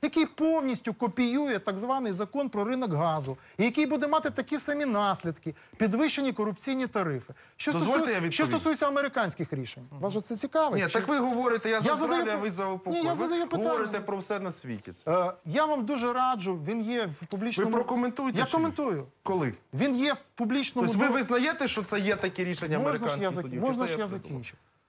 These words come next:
Speaker 1: Можна ж я закінчу? Цими рішеннями, ті, які ви тільки що цитували, нічого не встановлено. Зверніть увагу,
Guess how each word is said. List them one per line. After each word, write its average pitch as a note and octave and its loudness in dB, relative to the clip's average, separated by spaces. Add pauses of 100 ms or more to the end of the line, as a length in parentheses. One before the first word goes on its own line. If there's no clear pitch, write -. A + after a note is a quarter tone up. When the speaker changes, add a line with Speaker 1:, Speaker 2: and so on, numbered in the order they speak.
(180)
Speaker 1:
Можна B3 -2
ж G3+ -6
я G#3+ -2
закінчу? C#3 -10 (400)
Цими C4+ 2
рішеннями, G#3 -2
ті, G3+ -2
які A#3 2
ви C4+ 2
тільки A3+ 0
що B3 -2
цитували, E3 -2 (200)
нічого A#3 4
не A#3+ 2
встановлено. G#3 -2 (540)
Зверніть A3 2
увагу, G#3 0